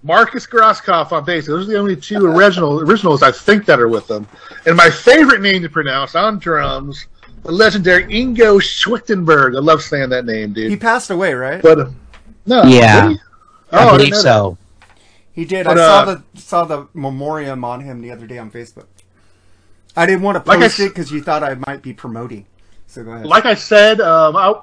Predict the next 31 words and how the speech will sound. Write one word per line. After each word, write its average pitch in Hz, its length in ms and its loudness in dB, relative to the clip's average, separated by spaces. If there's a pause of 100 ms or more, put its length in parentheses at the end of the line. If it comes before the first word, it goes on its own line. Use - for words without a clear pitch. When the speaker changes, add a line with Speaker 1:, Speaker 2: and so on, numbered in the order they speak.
Speaker 1:
I 175 120 2
lost 202 360 2
track 240 320 -2
of 214 60 -10
them 175 160 -4
in 147 80 -6
the 139 100 -6
mid 147 220 -4
nineties. 139 500 -2
They 147 80 0
had 185 120 2
some 202 140 -6
great, 185 320 2
their 170 120 0
debut 196 400 2
E 165 100 -4
P 151 300 -2
ruled. 196 480 4 (500)
Uh, 113 140 4
Walls 147 220 8
of 202 80 8
Speaker 3:
Um, 147 240 8
Speaker 1:
Jericho, 170 680 0
great 151 220 2
Speaker 3:
I 180 100 6
can 180 120 6
Speaker 1:
album. 190 160 4
Speaker 3:
tell 185 200 6
you 190 180 2
what 156 180 0
happened. 131 680 -4